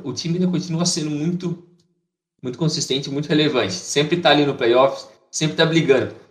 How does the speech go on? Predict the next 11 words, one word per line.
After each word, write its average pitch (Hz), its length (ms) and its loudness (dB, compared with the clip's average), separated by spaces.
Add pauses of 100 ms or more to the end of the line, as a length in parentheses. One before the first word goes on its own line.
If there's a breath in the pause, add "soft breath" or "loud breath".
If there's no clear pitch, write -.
(320)
Só 135 80 4
que 135 80 -6
nos 147 140 -2
últimos 139 360 -2
anos 131 200 0
sempre 127 420 -2
tá 131 220 2
caindo 127 360 0
do 127 80 -6
mesmo 123 380 0
jeito. 120 480 0